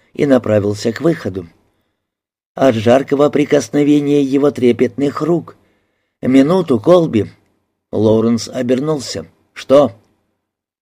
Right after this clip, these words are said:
"У меня в сумочке флакон с солью для ванны. Принц Мачабелли, кажется.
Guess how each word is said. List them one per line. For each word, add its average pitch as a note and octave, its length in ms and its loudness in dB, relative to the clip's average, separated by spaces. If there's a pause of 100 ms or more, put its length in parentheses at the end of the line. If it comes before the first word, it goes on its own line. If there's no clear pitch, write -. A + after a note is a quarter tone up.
(140)
"У C3 100 0
меня B2 300 2
в B2 80 -8
сумочке F3 540 0
флакон A#2+ 460 0
с A2 60 -10
солью A#2 400 2
для C3 180 2
ванны. C#3 500 0 (300)
Принц B2 440 0
Мачабелли, B2 760 2 (140)
кажется. G#2 580 -4